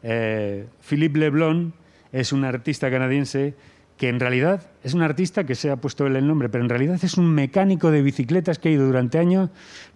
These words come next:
cosechando y recolectando todas las llantas de bicicleta, <laughs> todas las llantas de bicicleta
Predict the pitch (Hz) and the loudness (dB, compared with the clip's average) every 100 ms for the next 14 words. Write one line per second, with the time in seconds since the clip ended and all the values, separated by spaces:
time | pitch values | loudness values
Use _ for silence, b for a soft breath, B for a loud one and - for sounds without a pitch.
0 | _ 156 143 143 123 190 190 160 156 156 | _ -2 0 0 0 2 4 4 4 2
1 | 151 151 147 196 190 165 - 208 214 202 | 2 0 0 2 2 0 2 4 4 4
2 | 185 180 147 185 180 160 165 165 156 160 | 4 2 4 4 4 2 2 4 2 2
3 | 202 208 220 214 - B B B B B | 2 4 4 2 -2 B B B B B
4 | - - 190 - 214 196 - 185 190 180 | -4 2 2 0 -12 -6 0 2 4 2
5 | 175 175 160 156 147 160 156 | 2 2 4 4 2 2 2